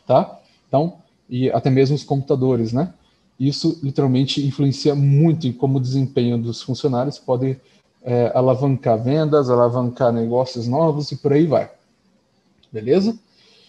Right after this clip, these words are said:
Vivemos num mundo onde temos muitos dados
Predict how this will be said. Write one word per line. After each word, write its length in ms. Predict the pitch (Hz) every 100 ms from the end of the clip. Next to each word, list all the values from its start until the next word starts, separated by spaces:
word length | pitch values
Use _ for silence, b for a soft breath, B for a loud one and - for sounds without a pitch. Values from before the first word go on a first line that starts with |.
| b b -
Vivemos 400 | 139 147 190 196
num 120 | 190
mundo 580 | 151 147 196 180 135 -
onde 320 | 143 139 156
temos 420 | 160 - 151 165
muitos 560 | 143 139 147 170 170 135
dados 600 | 127 175 123 - -